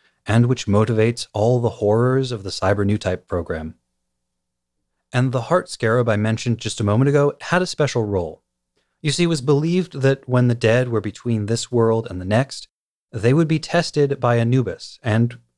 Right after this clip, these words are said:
observed by a panel of judging gods. Their heart would be weighed against a single feather, and if the heart was lighter than the feather, then they would pass on into the afterlife. But should their heart fail the test,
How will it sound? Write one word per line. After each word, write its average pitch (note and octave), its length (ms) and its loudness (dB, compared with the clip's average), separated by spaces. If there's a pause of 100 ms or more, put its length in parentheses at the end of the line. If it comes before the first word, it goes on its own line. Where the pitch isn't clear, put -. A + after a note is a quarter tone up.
(180)
observed A2+ 480 0
by A2+ 120 2
a A2+ 40 0
panel G2 400 -2
of G2 120 -4
judging F#2+ 320 -4
gods. F#2+ 540 -2 (1160)
Their B2+ 260 2
heart F#3 420 0
would C3 180 -8
be C3 120 -6
weighed A#2 520 -2 (380)
against G#2+ 500 -4
a A#2+ 60 -10
single G2 340 -4
feather, F#2 480 -2 (520)
and B2 100 2
if B2+ 100 -2
the B2 80 -4
heart D#3+ 240 0
was C#3 180 -6
lighter B2+ 420 0
than B2 140 0
the G2+ 60 -2
feather, D#3 540 -2 (340)
then A#2+ 220 2
they B2+ 80 2
would B2+ 160 0
pass A#2+ 340 -2
on G#2 420 -2
into G2+ 380 -6
the G2+ 120 0
afterlife. F#2 640 -4 (800)
But F#3+ 160 -4
should G3 320 -2
their D#3+ 220 2
heart C#3+ 260 -2
fail C#3 420 0
the C3 100 -4
test, - 480 -6